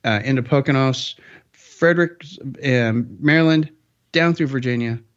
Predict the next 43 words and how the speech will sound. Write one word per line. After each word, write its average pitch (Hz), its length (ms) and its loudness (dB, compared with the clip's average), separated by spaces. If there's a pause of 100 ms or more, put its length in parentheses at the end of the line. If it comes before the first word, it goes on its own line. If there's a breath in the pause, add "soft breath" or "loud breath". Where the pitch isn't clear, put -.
down 151 220 0
into 180 200 -2
Tennessee, 135 600 -4 (100)
a 131 40 -2
little 123 140 0
trip 117 240 -4
on 107 80 0
the 104 40 0
Dragon, 160 560 0
ending 160 300 0
up 139 180 0
Asheville, 143 380 0
South 131 300 -4
Co-, 139 100 -8
North 175 240 0
Carolina, 135 540 0
and 123 120 -2
then 120 100 -2
finishing 139 440 -2
at 117 140 -8
Greenville, 139 580 2
Spartanburg, 117 760 0 (380 loud breath)
which 117 220 -2
is 107 140 -2
the 110 100 -6
home 104 260 -4
of 107 220 -6
B 110 120 0
M 101 120 0
W 101 260 0
Performance 95 480 -2
Center - 280 -4
on 110 80 0
the 107 80 0
East 110 180 4
Coast. - 320 0
It's - 80 -18
gonna 220 160 2
be 233 100 4
a 196 60 2
lot 185 160 2
of 156 80 0
fun. 131 200 0